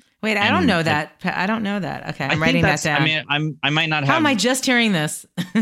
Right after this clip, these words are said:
Speaker 2: I think I have those percentages right. Um, if I don't, I'm close. But yeah, so that's, that's their sort of, um,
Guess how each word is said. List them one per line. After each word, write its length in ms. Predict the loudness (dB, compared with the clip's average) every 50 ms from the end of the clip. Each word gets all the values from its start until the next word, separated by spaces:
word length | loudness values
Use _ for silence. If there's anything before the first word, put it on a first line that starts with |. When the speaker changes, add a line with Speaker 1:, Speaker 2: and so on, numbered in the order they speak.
| -2 -2 -6 -4 -2
Speaker 2:
I 80 | -2 -4
think 300 | -2 -2 -2 -2 0 0
I 40 | 0
have 220 | 2 0 0 0
those 200 | -2 -4 -4 -6
percentages 600 | -8 -12 -8 -4 -4 -4 -4 -6 -8 -8 -10 -6 -4
right. 320 | -4 -2 -2 -2 -4 -6 -10 _ _ -4
Um, 180 | -4 -2 -2 -4
if 160 | -4 -4 -4
I 60 | -2
don't, 240 | -2 -2 0 0 0
I'm 100 | -2 -2
close. 300 | -2 -2 -2 -4 -4 -4
But 120 | -4 -2
yeah, 280 | -2 -2 0 -2 -2 -4
so 280 | -4 -4 -2 -2 -2 -2 -6 -10 _ _ _ _ _ -4
that's, 340 | -4 -4 -4 -6 -12 -20 _ _ _ -8
that's 300 | -4 -4 -4 -4 -6 -6
their 180 | -2 -2 0 0
sort 240 | -2 -2 -4 -2 -2
of, 120 | -2 -4 -6 -8 -12 _ _ _ _ _ _ _ _ _
um, 420 | -2 -2 0 -2 -2 -4 -6 -8